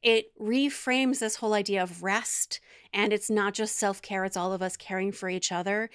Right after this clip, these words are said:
in this very profound way that for a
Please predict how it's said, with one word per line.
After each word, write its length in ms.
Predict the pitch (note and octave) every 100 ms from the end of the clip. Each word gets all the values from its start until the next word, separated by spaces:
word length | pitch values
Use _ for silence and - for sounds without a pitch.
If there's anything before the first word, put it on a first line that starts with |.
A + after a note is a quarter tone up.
| - - -
in 160 | G#3
this 220 | G#3+ G#3
very 840 | G#3 F#3+ F3 F#3+ G3+ G3+ G#3 G#3+ A3 -
profound 680 | A3 G#3+ - F#3 F3+ F#3+
way 580 | F#3 F3 E3 F#3+ B3 C#4 - - - -
that 500 | F#3+ G3+ F#3+ - -
for 360 | A3+ G#3 G3+ -
a 240 | G#3+ F#3+